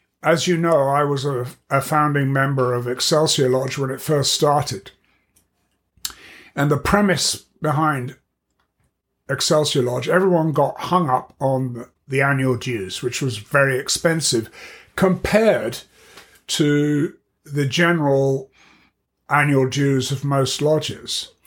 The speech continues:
And the fact that it was at the Vancouver Club probably heightened that. It was only for lawyers and,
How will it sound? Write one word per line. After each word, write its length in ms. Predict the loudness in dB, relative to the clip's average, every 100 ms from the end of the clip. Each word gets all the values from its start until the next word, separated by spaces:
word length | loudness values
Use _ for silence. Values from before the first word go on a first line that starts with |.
| -20 -20 -20 -2
And 180 | 2 2
the 60 |
fact 340 | 2 2 2 0
that 160 | 2
it 180 | 2 0
was 280 | 0 0 0
at 260 | -4 -6 -6
the 80 |
Vancouver 600 | -2 -2 -2 -2 0 0 -4
Club 420 | 0 0 0 -4 _ _ _ _ _
probably 500 | 0 2 2 2 2
heightened 500 | 2 2 2 -2 -4
that. 240 | -2 0 -2
It 180 | -4 -4
was 400 | -4 -4 -8 -2
only 360 | 0 0 0 -2
for 460 | -2 -2 -2 -4 -8 _ _ _ _ _ -2
lawyers 680 | 2 4 4 2 0 -2 -4
and, 240 | -8